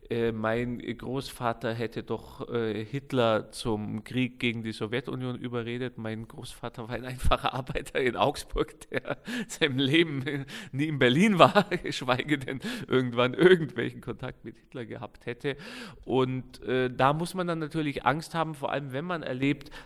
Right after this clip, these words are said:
dass Freunde, Bekannte verprügelt werden bis hin zu Morden, Boris Nemzow, Anna Politkovskaya. Und da hab ich mir dann irgendwann gesagt und auch die Redaktion vom Fokus, das ist nicht mehr so sicher,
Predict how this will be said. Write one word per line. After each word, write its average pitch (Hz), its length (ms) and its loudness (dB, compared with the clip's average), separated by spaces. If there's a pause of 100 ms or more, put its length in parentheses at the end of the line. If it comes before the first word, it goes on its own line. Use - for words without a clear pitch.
dass 131 220 0
Freunde, 139 460 4
Bekannte 127 1000 4 (520)
verprügelt 143 580 4
werden 127 240 8
bis - 240 -2
hin 131 560 0
zu 131 180 4
Morden, 127 540 12
Boris 117 340 2
Nemzow, 127 460 -6
Anna 120 200 -6
Politkovskaya. - 800 -6 (380)
Und 120 260 -2
da 123 160 10
hab 127 140 2
ich 123 120 -4
mir 131 160 2
dann 127 160 2
irgendwann 127 440 0
gesagt 127 340 0
und 127 120 -4
auch 98 140 -2
die 123 120 -4
Redaktion 120 640 -2 (300)
vom 131 220 -2
Fokus, - 480 -4 (200)
das 127 180 2
ist 131 120 -4
nicht 143 220 2
mehr 127 140 8
so 143 320 8
sicher, 127 400 4